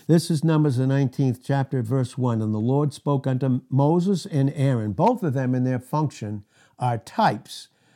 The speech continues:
of the work that only Christ would fulfill. But they're just a shadow. Christ is the substance. They're the types.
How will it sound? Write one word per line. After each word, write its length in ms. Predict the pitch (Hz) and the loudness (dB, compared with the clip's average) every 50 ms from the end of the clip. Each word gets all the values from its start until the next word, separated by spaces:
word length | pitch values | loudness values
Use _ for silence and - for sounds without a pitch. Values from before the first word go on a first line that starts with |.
| _ _ _ | _ _ _
of 180 | - 131 131 117 | -2 0 0 2
the 100 | 139 131 | 2 2
work 520 | 120 123 165 185 185 190 190 - - - _ _ _ - | 2 4 4 4 4 2 0 -6 -16 -20 _ _ _ -2
that 140 | 139 135 | 0 2
only 260 | 139 156 170 165 156 151 | 2 2 2 2 2 0
Christ 500 | - - - 170 160 147 127 - - - | -2 -4 -2 -2 0 0 -2 -4 -4 -4
would 200 | 127 120 104 - | -4 -4 -4 -4
fulfill. 400 | - 117 - - 139 123 101 87 | -8 -10 -8 -6 -6 -6 -4 -6
But 180 | 98 98 - | -8 -8 -6
they're 120 | 123 123 123 | -4 -4 -2
just 280 | 123 156 151 - - | 0 0 -2 -2 -4
a 80 | 147 131 | -8 -10
shadow. 560 | - - - 170 170 180 190 196 202 202 202 | -8 -4 -2 0 2 2 0 0 -2 -6 -6
Christ 480 | - - - 147 147 151 147 - - 147 | -8 -8 -6 -4 -4 -4 -4 -6 -8 -10
is 160 | 135 - - | -10 -8 -8
the 80 | 139 | -10
substance. 680 | 117 - - - 123 117 98 - - - 90 85 - - - - - _ - | -10 -8 -6 -4 -4 -4 -4 -6 -12 -16 -16 -16 -16 -18 -20 -20 -20 _ -4
They're 240 | - 139 143 147 151 | -2 0 2 2 2
the 100 | 147 160 | 0 0
types. 580 | 151 - - - 190 202 214 214 - - - | -2 -4 -4 -4 -2 0 0 -2 -4 -10 -18